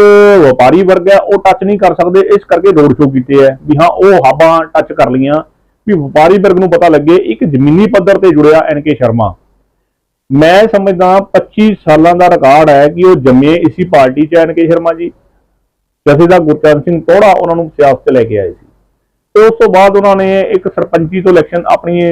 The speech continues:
ਜੀਵ-, ਅਹ, ਸਿਆਸੀ ਜੀਵਨ ਸ਼ੁਰੂਆਤ ਕੀਤੀ ਡੇਰਾ ਬੱਸੀ ਦੇ ਜੰਮਪਲ ਹੈ।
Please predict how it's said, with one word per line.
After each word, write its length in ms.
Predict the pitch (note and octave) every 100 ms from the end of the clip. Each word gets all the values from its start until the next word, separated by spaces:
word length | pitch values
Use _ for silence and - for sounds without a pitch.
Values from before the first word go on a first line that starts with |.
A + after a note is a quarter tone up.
| E3 D3+ B2+
ਜੀਵ-, 200 | C#3 D#3
ਅਹ, 300 | D#3+ C#3+ C3+
ਸਿਆਸੀ 360 | - D3 - C#3
ਜੀਵਨ 240 | C#3+ C#3+
ਸ਼ੁਰੂਆਤ 560 | - _ - C#3+ C#3 C#3
ਕੀਤੀ 280 | - C#3
ਡੇਰਾ 220 | D#3 D3+ E3+
ਬੱਸੀ 220 | C#3 C3+
ਦੇ 100 | B2+
ਜੰਮਪਲ 360 | A2+ G2 F#2+ E2+
ਹੈ। 180 | -